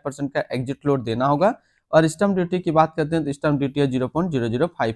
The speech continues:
परसेंट। अब हम लोग बात कर लेते हैं इसके fund house and investment objects को। तो टा-, टाटा म्यूचुअल फंड टोटल असिस्ट में इंडिया पे नंबर चौदह पे रैंक करता है। ये म्यूचुअल फंड स्टार्ट हुआ है तीस जून उन्नीस सौ पंचानवे को।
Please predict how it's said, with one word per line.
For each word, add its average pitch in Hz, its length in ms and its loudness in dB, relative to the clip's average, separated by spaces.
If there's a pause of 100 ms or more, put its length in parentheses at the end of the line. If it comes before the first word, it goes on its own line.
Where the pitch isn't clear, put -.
परसेंट। 110 460 -4 (420)
अब 170 100 4
हम 196 120 2
लोग 196 120 2
बात 170 260 4
कर 180 60 0
लेते 175 220 0
हैं 165 40 2
इसके 165 180 -2
fund 156 300 2
house 156 220 4
and 147 120 0
investment 135 520 0
objects 127 400 -2
को। 170 160 -2
तो 175 140 -2
टा-, 147 220 -2
टाटा 127 380 0
म्यूचुअल 160 320 0
फंड 135 220 -2
टोटल 135 280 -2 (120)
असिस्ट 147 360 -6
में 147 160 2
इंडिया 127 320 0
पे 147 160 -2
नंबर 127 240 0
चौदह 110 300 -4
पे 139 140 -4
रैंक 139 200 -2
करता 143 300 0
है। 190 100 2 (460)
ये 156 140 4
म्यूचुअल 196 280 -2
फंड 175 220 -2
स्टार्ट 160 320 0
हुआ 165 80 0
है 170 120 -4
तीस 147 240 0
जून 147 140 2
उन्नीस 135 260 -4
सौ 143 100 -6
पंचानवे 117 540 -2
को। 180 180 -2